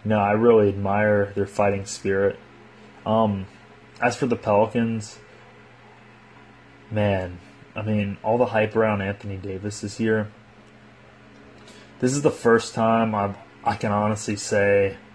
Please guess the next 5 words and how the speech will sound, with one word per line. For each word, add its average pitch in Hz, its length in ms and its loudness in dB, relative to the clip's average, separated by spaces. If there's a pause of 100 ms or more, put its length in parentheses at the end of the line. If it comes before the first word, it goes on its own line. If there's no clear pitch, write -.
(1400)
he's 131 200 0
played, 113 640 2 (640)
like, 131 240 4
his 131 200 2
team's 127 600 0